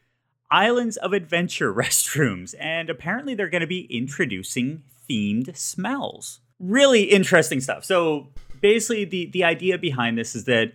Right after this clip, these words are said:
every island has a distinctive scent,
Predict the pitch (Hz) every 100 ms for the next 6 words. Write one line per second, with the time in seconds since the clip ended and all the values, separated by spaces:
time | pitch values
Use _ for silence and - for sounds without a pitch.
0 | _ 160 160 156 170 160 156 143 _ _
1 | _ - 127 135 127 110 107 - 120 110
2 | 104 123 113 107 110 - - 143 139 139
3 | 127 - - - 76 - - -